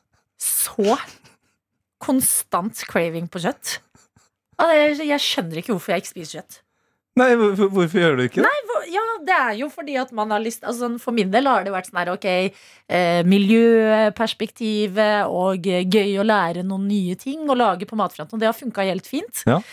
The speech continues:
Speaker 1: Men, altså, s-, det er, eh, det er en kjærlighet for mat i bånd her, som bare begynner å liksom <laughs> vokse seg større og større.
Speaker 2: Men, men ka-, jeg vil, jeg vil høre mer om selve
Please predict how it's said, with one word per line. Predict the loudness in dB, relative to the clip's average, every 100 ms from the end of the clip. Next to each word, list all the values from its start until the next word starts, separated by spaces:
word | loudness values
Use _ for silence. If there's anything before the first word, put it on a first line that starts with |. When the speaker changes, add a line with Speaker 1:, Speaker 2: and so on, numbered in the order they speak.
| -20 -20 -20 _
Speaker 1:
Men, | 0 0 0 -16 _
altså, | -6 -6 -8
s-, | -8 -8 _
det | 0 4
er, | 6 6 6 4 4 4
eh, | 0 0 2 6 6 4
det | 2 0
er | 0 -2 -2
en | -2
kjærlighet | -2 0 0 0 -6 -6
for | -8
mat | -4 -2 -2 -6
i |
bånd | -4 -4 -2
her, | -2 -2 -8 _ _ _ _
som | -4 0
bare | 2 0
begynner | -2 -2 -2 -4
å | -2
liksom | 0 0 0 -4 -6 -18 -18 -14 -12 -8 -4
<laughs> | -4 -4 -2 -2 -4 -8 _
vokse | -4 -4 -6 -4 2
seg | 2
større | 0 -8 -10 -6 -6
og |
større. | -4 -4 -2 0 0 -4 _
Speaker 2:
Men, | 2 2
men | 4 2 2
ka-, | 0 2
jeg | 2 4 4 4
vil, | 2 -2
jeg | 0 2
vil | 2 4
høre | 4
mer | 6 6 4 4
om | 0 -2
selve | -2 0 0 2 0 2 4 4 2